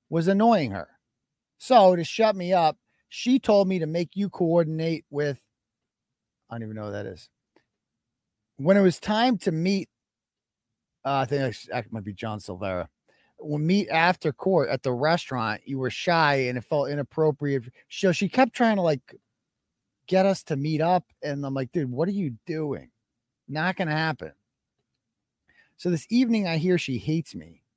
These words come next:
Okay. Okay. Then she goes, "I spoke to Joseph today, who, who spoke to Karen.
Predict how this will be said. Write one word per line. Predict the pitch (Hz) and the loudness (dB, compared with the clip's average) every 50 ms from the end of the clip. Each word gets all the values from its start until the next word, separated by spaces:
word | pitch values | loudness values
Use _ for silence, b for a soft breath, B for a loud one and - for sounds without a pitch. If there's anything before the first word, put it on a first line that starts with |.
| _ _ _ _ _ _ _ _ _ _ _ _ _ _ _ - | _ _ _ _ _ _ _ _ _ _ _ _ _ _ _ -8
Okay. | 123 120 - 117 78 - _ _ _ _ _ _ _ _ _ _ _ _ _ _ _ _ _ _ - | -8 -6 -6 -8 -10 -10 _ _ _ _ _ _ _ _ _ _ _ _ _ _ _ _ _ _ -14
Okay. | 120 107 - 87 76 - _ _ _ _ _ _ _ _ _ _ _ _ _ _ _ _ _ _ _ _ _ _ _ _ _ _ _ _ _ _ _ _ _ _ _ _ _ _ _ _ _ _ - | -12 -12 -12 -14 -16 -16 _ _ _ _ _ _ _ _ _ _ _ _ _ _ _ _ _ _ _ _ _ _ _ _ _ _ _ _ _ _ _ _ _ _ _ _ _ _ _ _ _ _ -4
Then | 156 185 | -4 -2
she | 180 214 202 | 0 2 2
goes, | 190 160 | 4 4
"I | 165 165 | 4 4
spoke | 151 - - - 233 254 254 - | 2 2 2 6 8 8 8 8
to | - 190 | 4 -2
Joseph | 147 117 - 165 175 196 202 - - 127 - | -2 0 2 4 4 4 4 2 -2 -8 -6
today, | - 107 87 80 85 95 107 | -6 -8 -6 -4 -4 -4 -4
who, | 123 120 - - - 123 | -4 -6 -6 -8 -6 -2
who | 139 160 | -2 -2
spoke | 151 - - - 175 185 175 - | -2 -2 0 2 4 4 4 2
to | - 113 | -4 -10
Karen. | - - 104 87 82 80 80 90 98 98 | -8 -8 -8 -8 -8 -10 -10 -10 -12 -14